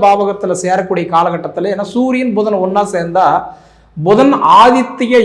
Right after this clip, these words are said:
யோகம் அப்படின்னு நம்ம சொல்றோம். அந்த யோகம் உங்களுக்கு ஏற்படக்கூடிய காலகட்டத்துல கண்டிப்பா உங்களுக்கு, அதாவது இந்த ரெண்டாயிரத்தி இருபத்தி நாலு to இருபத்தஞ்சு படிப்பு விட இந்த இருபத்தஞ்சு, இருபத்தாறு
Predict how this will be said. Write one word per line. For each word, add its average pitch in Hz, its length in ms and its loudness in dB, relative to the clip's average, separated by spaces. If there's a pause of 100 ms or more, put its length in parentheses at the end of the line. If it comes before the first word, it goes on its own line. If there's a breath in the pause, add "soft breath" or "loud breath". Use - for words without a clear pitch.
(120)
யோகம் 214 440 4
அப்படின்னு 190 280 -2
நம்ம 160 180 -6
சொல்றோம். 147 320 -6 (640 soft breath)
அந்த 196 160 0 (180)
யோகம் 254 320 4
உங்களுக்கு 220 300 4 (100)
ஏற்படக்கூடிய 190 540 0 (120)
காலகட்டத்துல 180 720 0 (580 loud breath)
கண்டிப்பா 208 420 2 (100)
உங்களுக்கு, 185 400 0 (340)
அதாவது 190 420 4
இந்த 147 180 -2
ரெண்டாயிரத்தி 240 640 2
இருபத்தி 214 340 -2 (100)
நாலு 185 220 2 (120)
to 262 140 -4
இருபத்தஞ்சு 196 600 -2 (240)
படிப்பு 202 380 0
விட 180 140 0 (720 loud breath)
இந்த 165 140 0 (120)
இருபத்தஞ்சு, 254 640 2 (100)
இருபத்தாறு 220 680 4